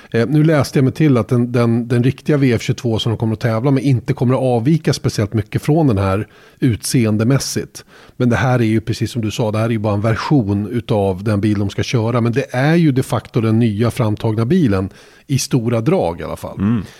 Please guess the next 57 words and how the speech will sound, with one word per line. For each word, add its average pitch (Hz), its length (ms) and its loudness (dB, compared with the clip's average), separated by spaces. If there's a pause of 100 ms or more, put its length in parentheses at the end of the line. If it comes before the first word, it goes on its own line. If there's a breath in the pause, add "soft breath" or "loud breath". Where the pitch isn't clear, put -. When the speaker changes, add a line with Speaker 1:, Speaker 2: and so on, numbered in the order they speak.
Speaker 2:
mm. 107 140 -2
Speaker 1:
Så 120 80 0
att, - 200 -6
och, 143 260 0
och 151 160 2
då, 175 240 4
då 143 280 0
måste 170 220 2
jag 170 80 2
ändå 160 120 2
säga 110 240 0
att 107 100 -4
upplevelsen 160 640 0
av 117 140 2
den 110 100 0
här, 107 260 2 (220)
inom 120 160 2
citat, 104 240 -2
nya 123 340 2
bilen 104 340 0
då, 107 260 0
jo, 127 260 2
var, 127 300 -2
det 135 140 0
var 135 140 2
inte 127 220 0
så - 120 -2
här 117 60 2
så - 80 -2
att, - 160 -4
"Wow, 110 460 -2
Formel 123 320 0
ett - 180 -4
har 120 60 0
blivit 110 240 0
någonting 110 320 0
helt 104 160 -2
annat", 120 380 0
utan 107 280 0 (300 loud breath)
en 214 120 0
evolution, 143 760 2 (600 loud breath)
eh, 117 480 0
enligt 127 240 2
de 117 240 2
regler 113 400 2
som, 113 280 -2
som 117 180 0
är 117 40 2
uppsatta 123 460 -2
för, 110 240 0
för 107 180 -2
den 104 100 0
kommande 107 340 0
säsongen. 113 560 -2
Jag 127 100 -4
tycker, 127 440 0
eh, 117 200 2